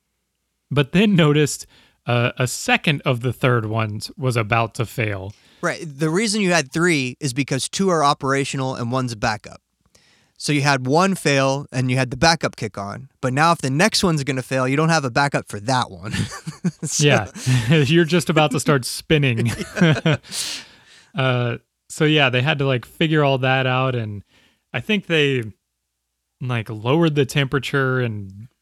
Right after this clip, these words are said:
Speaker 1: adjusted something. But
Speaker 2: Yeah, they needed to add lubrication or just enough lubrication so that it would last for the rest of their mission, since they knew it was gonna be the last one anyone was gonna be there.
Speaker 1: Yeah.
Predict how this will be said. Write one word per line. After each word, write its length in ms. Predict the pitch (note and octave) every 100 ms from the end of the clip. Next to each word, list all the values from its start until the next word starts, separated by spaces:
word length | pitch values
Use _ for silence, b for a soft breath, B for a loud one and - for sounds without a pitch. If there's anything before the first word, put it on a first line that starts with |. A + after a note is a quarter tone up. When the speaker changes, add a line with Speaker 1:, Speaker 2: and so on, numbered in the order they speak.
| _
Speaker 1:
adjusted 600 | A#2 A2 B2 A#2 - A2+
something. 560 | - A2+ G#2+ A#2 A2 G#2+
But 100 | A#2
Speaker 2:
Yeah, 120 | C#3
they 120 | C#3
needed 340 | D3+ D#3 D3 C3+
to 60 |
add 220 | C3+ C#3+ C#3+
lubrication 680 | C#3 D3 C#3+ D3+ C#3 C#3
or 80 | B2+
just 260 | B2 D#3 -
enough 300 | C#3 D3 -
lubrication 760 | C#3 C#3+ C#3+ - C#3+ - C#3
so 160 | B2+ C3
that 160 | B2 B2
it 80 |
would 160 | A2+ A#2
last 380 | A#2 B2+ B2+ -
for 120 | C3
the 120 | A#2+
rest 260 | A#2+ A#2+ -
of 160 | A2+ A2+
their 440 | B2+ B2+ A#2+ A#2 -
mission, 460 | - C3 - B2+ A#2+
since 240 | - A#2+
they 120 | A#2+
knew 240 | A#2 A#2+ A#2
it 40 |
was 160 | G2 G#2+
gonna 220 | B2 A#2
be 120 | A2
the 140 | G#2+ G2+
last 320 | G#2+ A2 -
one 140 | A#2
anyone 280 | A2+ A2 G#2
was 100 | G2+
gonna 180 | G2+ G2
be 140 | G2+ G#2+
there. 260 | F#2 F#2+ - b b b b b b b
Speaker 1:
Yeah. 240 | B2 A2